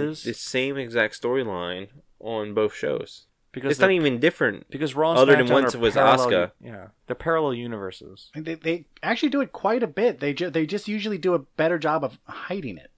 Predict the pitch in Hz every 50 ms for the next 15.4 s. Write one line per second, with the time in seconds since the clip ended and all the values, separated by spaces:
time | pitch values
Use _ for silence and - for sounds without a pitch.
0 | _ _ - 151 156 170 - - 156 - - - - - - 170 190 196 196 175
1 | 156 151 156 156 165 170 151 147 - - 170 185 208 185 190 180 170 160 156 120
2 | 143 143 135 - - - - - 135 120 101 - - - - 131 117 104 87 80
3 | - _ _ _ - 170 165 139 92 - - - 139 139 147 147 143 147 139 127
4 | 120 110 - - - - 131 - 123 117 110 113 107 - - 107 - - - 113
5 | 110 107 101 - 156 117 120 143 165 170 165 160 156 143 156 98 98 95 - 156
6 | 85 85 87 - _ - - - 160 151 135 156 147 135 135 131 131 131 131 135
7 | 214 208 - 196 - 98 127 131 151 170 190 185 160 143 135 117 113 113 110 -
8 | _ _ _ _ _ _ _ - 107 107 117 127 135 135 127 113 107 107 117 123
9 | 113 104 98 - - - - - _ _ _ _ _ _ - - 117 120 120 113
10 | 107 104 - - 151 170 175 147 127 113 107 104 104 104 101 98 - - 113 117
11 | 117 120 - - 123 107 - - 127 123 120 110 - 127 120 110 - _ - 143
12 | 147 143 135 127 123 117 - _ - - - _ _ - 165 151 143 139 135 -
13 | 147 147 139 143 143 135 - 131 135 143 156 156 120 95 87 _ _ _ - 117
14 | 123 120 143 175 208 202 - 123 120 - 135 147 160 156 - - - - 104 90
15 | - - - - - 156 -